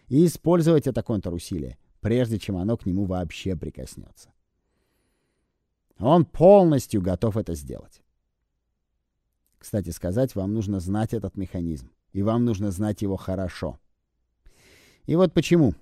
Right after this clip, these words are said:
когда вы работаете в одитинге с последовательностью инцидентов, поведение единиц внимания на всём протяжении этой последовательности будет именно таким.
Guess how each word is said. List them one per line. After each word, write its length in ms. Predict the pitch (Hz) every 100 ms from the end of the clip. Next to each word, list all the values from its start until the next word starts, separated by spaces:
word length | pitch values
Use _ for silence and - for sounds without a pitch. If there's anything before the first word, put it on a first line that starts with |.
| _ _ _
когда 300 | - 110 143
вы 80 | 147
работаете 540 | 147 156 143 131 120
в 80 | 110
одитинге 460 | 107 92 92 82 80
с 60 |
последовательностью 920 | - 110 135 143 135 120 117 113 - 107
инцидентов, 640 | 104 104 123 143 - - _ _ _ _ _ _ _
поведение 500 | 117 110 110 131 127
единиц 480 | 117 120 123 120 -
внимания 520 | 107 110 147 160 123
на 120 | 101
всём 220 | - 123 101
протяжении 500 | 101 110 107 101 92
этой 160 | 87
последовательности 840 | 92 - 98 80 73 67 67 - 73
будет 360 | 98 139 135
именно 380 | 120 113 110 98
таким. 400 | 92 82 - 69